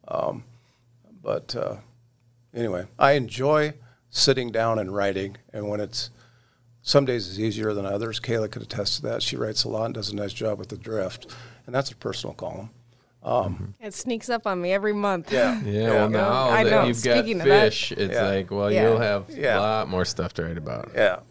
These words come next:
Speaker 1: yeah.
Speaker 3: Just keep writing about life.
Speaker 1: I remember <laughs> I've, haven't gotten too many complaints over the years, but I remember s-, somebody reached out to me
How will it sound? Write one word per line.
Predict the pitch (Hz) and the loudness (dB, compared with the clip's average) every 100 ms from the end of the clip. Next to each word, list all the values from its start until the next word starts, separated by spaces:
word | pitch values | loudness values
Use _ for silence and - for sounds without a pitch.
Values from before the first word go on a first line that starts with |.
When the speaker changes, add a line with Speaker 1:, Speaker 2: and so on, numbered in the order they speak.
| _ | _
Speaker 1:
yeah. | - 98 | 0 2
Speaker 3:
Just | - - | 2 -4
keep | 123 - | -16 -8
writing | 101 110 | -6 -4
about | 104 87 | -4 -4
life. | - - - _ _ _ - | -4 -6 -10 _ _ _ -6
Speaker 1:
I | 135 | 4
remember | 131 131 120 113 - - | 6 6 2 -2 -6 -20
<laughs> | _ | _
I've, | 120 117 98 - - - _ | 0 0 0 -12 -16 -20 _
haven't | - 123 117 | 2 2 2
gotten | 117 110 | 0 0
too | 117 | -2
many | 107 | -4
complaints | 90 101 - 110 110 - | -6 -8 -2 -2 -2 -4
over | - - | -6 -4
the | - | -4
years, | 117 113 - - - _ | -4 -6 -10 -16 -20 _
but | - | -4
I | 117 | -2
remember | 101 104 101 92 | 0 -2 -4 -8
s-, | - - - _ _ _ _ _ | -16 -20 -20 _ _ _ _ _
somebody | _ - 127 107 | _ -6 -4 -2
reached | 101 104 101 - | 0 -2 -2 0
out | 104 113 | 0 0
to | - | -4
me | 117 113 104 | -4 -2 -2